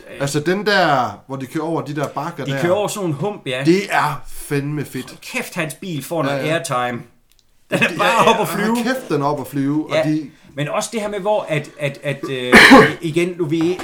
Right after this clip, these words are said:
Speaker 2: det her, venner, det er en af de der scener, hvor at vi skal sidde med ord og beskrive noget, i bund og grund bare skal se. Altså ind og finde det på
Speaker 1: Mm.
Speaker 2: YouTube, det er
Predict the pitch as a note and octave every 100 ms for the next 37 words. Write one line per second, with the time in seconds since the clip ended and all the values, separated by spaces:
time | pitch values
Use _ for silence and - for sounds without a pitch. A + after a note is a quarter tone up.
0 | - F3+ E3+ C#3 D3+ D#3+ D#3 E3 F3+ D#3
1 | E3 E3+ C#3+ E3 F3+ C#3+ D#3 D3 C#3 C3
2 | F3 D#3+ C#3+ D#3+ F3+ C#3+ C#3+ C#3 C#3 F#3+
3 | D#3+ G#2 B2 A#2+ A#2+ - F3+ D3+ A#2+ C3+
4 | D3+ D3+ C#3+ E3 C3 C3 C3+ C3 C#3 B2+
5 | D3+ C#3+ B2+ B2 F#3 F3 E3 E3+ B2+ C3+
6 | D3 C#3+ A#2+ C#3 C#3+ D3